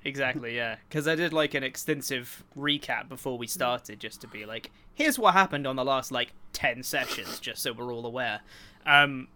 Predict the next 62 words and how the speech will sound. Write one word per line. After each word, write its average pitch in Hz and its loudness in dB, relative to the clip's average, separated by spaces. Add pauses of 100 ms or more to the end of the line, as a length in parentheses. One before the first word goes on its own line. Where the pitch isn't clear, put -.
(120)
and 151 6
then, 151 4
yeah, 170 8
after 143 2
that, 135 2
that 127 -6
recap, 143 -4
it - -8
was 131 -8
just 135 -10
like, 139 -2
"Right, 254 8
yeah, 196 6
I 156 4
know 180 0
exactly 160 0
where 139 0
we 127 -2
are 120 0
and 120 -8
what 117 -10
we're - -10
doing. 120 -6
I 127 0
remember 143 0
everything. 135 0
Let's - -2
just 127 -6 (400)
carry 139 2
on 170 4
as 190 -2
we 226 -4
were." 208 4
It 110 -4
was 139 -6
like, 135 -2
yeah, 123 2
like 135 -2
you 135 -14
said, 139 0
it 110 -4
was 120 -10
as - -6
if 139 -6
we'd 123 -8
never 120 -6 (280)
stopped. - 0
We 120 -12
just, - -16
everyone 127 -4
just 117 -12
fell 117 -10
right 127 -6
back 123 -14
into - -12
it. 101 -8
It 101 -10
was 113 -12
really, 170 2
really 117 -10
good. 117 -8 (600)
Um, 120 0